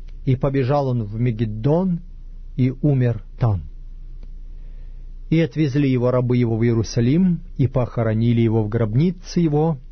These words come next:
с отцами его в городе Давидовом. В одиннадцатый год Иорама, царя, сына Ахавова,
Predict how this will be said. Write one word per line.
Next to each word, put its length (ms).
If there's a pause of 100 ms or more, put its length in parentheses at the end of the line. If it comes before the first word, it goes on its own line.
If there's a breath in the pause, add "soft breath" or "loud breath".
(280)
с 160
отцами 520
его 340
в 80
городе 460
Давидовом. 720 (1400 soft breath)
В 60
одиннадцатый 640
год 420
Иорама, 680
царя, 460
сына 340
Ахавова, 720